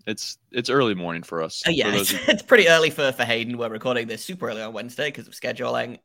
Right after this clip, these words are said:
Speaker 2: Um, but yeah, I don't know. I just, I want, I wanted more from him, and every single time, I just, I didn't get that. Uh, which again, not his fault. Um, but
Speaker 1: It's a
Speaker 2: is
Speaker 1: new year, though.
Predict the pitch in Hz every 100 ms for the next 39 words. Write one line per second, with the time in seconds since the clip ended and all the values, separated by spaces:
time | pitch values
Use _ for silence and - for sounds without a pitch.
0 | - 113 107 90 110 _ _ _ _ _
1 | _ _ _ _ _ - 127 113 - -
2 | - _ - 131 110 - 156 160 147 120
3 | - 143 165 - 156 180 175 147 147 175
4 | 214 151 131 143 139 120 110 110 117 113
5 | 123 127 120 - 113 113 110 95 - _
6 | _ 117 117 - 117 120 113 120 117 90
7 | - - _ 117 113 110 110 123 - -
8 | 143 120 - _ _ _ _ _ _ _
9 | _ - 143 151 143 151 151 - _ _
10 | _ _ _ _ 117 117 113 107 104 _
11 | _ - - 123 139 165 180 185 165 110
12 | 90 80